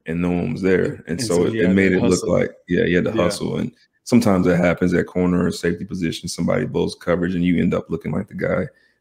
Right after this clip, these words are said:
Speaker 1: that, uh, got burnt. But
Speaker 2: Yeah.
Speaker 1: that, that, that play right there,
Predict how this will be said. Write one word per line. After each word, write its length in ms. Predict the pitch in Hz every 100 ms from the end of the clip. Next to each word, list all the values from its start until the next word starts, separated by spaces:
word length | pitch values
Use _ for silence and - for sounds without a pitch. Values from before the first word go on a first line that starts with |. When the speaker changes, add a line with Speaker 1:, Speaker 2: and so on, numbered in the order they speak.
| _
Speaker 1:
that, 280 | 82 90 92 -
uh, 380 | 85 85 82 - -
got 300 | - - -
burnt. 240 | 87 87 85 - -
But 280 | 90 - -
Speaker 2:
Yeah. 320 | 113 107 98 85 _ _ _ -
Speaker 1:
that, 300 | 113 117 95
that, 540 | 110 113 110 - - -
that 220 | 117 120
play 180 | 123 117
right 260 | 104 92 -
there, 500 | 95 95 92 90